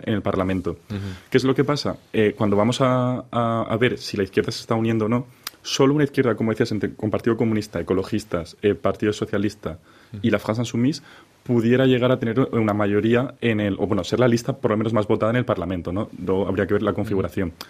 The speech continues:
Speaker 1: ¿Por qué es tan clave la inclusión del Partido Socialista? Porque es el partido de la izquierda que más estructura tiene, pues eso, en toda, en toda Francia, más allá de las grandes ciudades. O sea, no es
Speaker 2: Ujú.
Speaker 1: obviamente por el porcentaje reducido que sacó Anne Hidalgo, sino por el potente tradicional del Partido Socialista.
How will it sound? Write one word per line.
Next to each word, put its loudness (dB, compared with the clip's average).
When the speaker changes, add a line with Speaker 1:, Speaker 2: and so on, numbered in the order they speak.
Speaker 1:
¿Por 4
qué 4
es 2
tan 0
clave 2
la 4
inclusión 0
del 2
Partido 0
Socialista? 0
Porque 2
es -2
el 2
partido 2
de 4
la 0
izquierda -2
que 0
más 0
estructura 0
tiene, 0
pues -2
eso, -4
en 0
toda, 2
en -2
toda 4
Francia, 0
más 0
allá 2
de 2
las 0
grandes 0
ciudades. -2
O -18
sea, -2
no 4
es 2
Speaker 2:
Ujú. 2
Speaker 1:
obviamente 0
por 0
el -4
porcentaje -2
reducido 0
que -8
sacó -4
Anne 0
Hidalgo, -2
sino 0
por 4
el 0
potente 2
tradicional -2
del -6
Partido 0
Socialista. -6